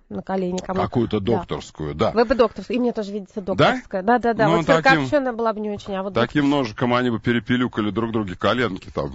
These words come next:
Speaker 2: честное слово.
Speaker 1: <laughs>
Speaker 2: А вот докторская, она бы как-то мягко шла. Нет, ну скажите, Глазунов, ну скажите, Глу-, Глазунов.
Speaker 1: Ну вот даже не знаешь, как
Speaker 2: А в
Speaker 1: характеризовать
Speaker 2: чём? Вот как
Speaker 1: после
Speaker 2: это
Speaker 1: этого
Speaker 2: характери-,
Speaker 1: его.
Speaker 2: а как его хар-, хар-, характеризовать? Л-,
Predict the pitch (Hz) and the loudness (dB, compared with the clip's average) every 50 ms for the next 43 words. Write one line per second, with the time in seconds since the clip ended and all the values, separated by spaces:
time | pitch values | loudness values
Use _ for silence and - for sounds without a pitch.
0 | 71 - - - 104 95 - 107 101 98 - - - 90 78 - - - - - | -12 -12 -6 -4 -4 -4 0 2 2 2 2 0 -2 -2 -2 -4 -6 -8 -8 -8
1 | - - 101 110 117 117 131 123 117 143 175 175 - 156 135 113 - - 123 117 | -2 2 2 2 4 2 0 0 0 0 0 2 0 -2 -2 -2 0 2 2 2
2 | 117 120 117 107 107 - 110 - - 113 113 113 104 85 73 - - 76 - - | 2 2 0 -2 -2 -2 -2 -2 -2 -2 0 0 0 0 -2 -4 -10 -14 -12 -10
3 | - 65 62 - - - - - - - 139 185 214 214 180 143 160 185 170 - | -10 -10 -10 -10 -12 -20 -20 -20 -4 0 2 2 4 4 2 2 2 -2 0 2
4 | 214 208 214 208 208 151 156 135 151 156 147 131 165 160 147 120 87 73 65 - | 2 2 2 2 -2 -2 -2 -2 0 0 0 2 2 2 2 0 0 -2 -6 -10
5 | - _ _ _ _ 131 143 - 196 202 214 226 233 175 156 139 135 127 123 131 | -16 _ _ _ _ -2 0 2 2 2 2 2 0 -2 -2 -2 -2 0 -2 -2
6 | - 120 113 127 123 139 160 151 120 92 69 65 - - _ 220 220 220 233 220 | -2 -2 -2 -2 0 0 0 0 0 0 -2 -4 -8 -12 _ -4 -2 -2 0 0
7 | 240 240 247 240 247 254 254 247 226 240 220 214 214 - - 220 - - - 196 | 0 0 0 0 -2 -2 -4 -2 -2 -2 -2 -2 -4 -6 -12 -12 -12 -12 -14 -14
8 | - - 226 220 - - 226 240 233 240 240 220 160 156 160 160 214 214 185 - | -10 -10 -8 -2 0 0 0 2 2 4 4 4 4 2 2 2 4 2 4 4
9 | 151 147 143 - 143 135 120 113 131 127 139 - 202 196 - - 127 110 98 92 | 2 -2 0 0 0 0 0 2 2 2 2 4 2 2 2 2 0 0 0 0
10 | - 104 101 95 90 69 104 101 95 - - 101 95 92 92 - - 110 101 95 | -2 -2 -2 -2 -2 -2 -2 -4 -4 -4 -8 -10 -8 -8 -10 -8 -8 -6 -6 -6
11 | - - 107 98 90 95 87 82 73 58 - - - - - 90 104 - - 92 | -6 -6 -6 -4 -2 -2 -2 -2 -2 -6 -8 -14 -18 -8 -6 -4 -4 -2 -4 -6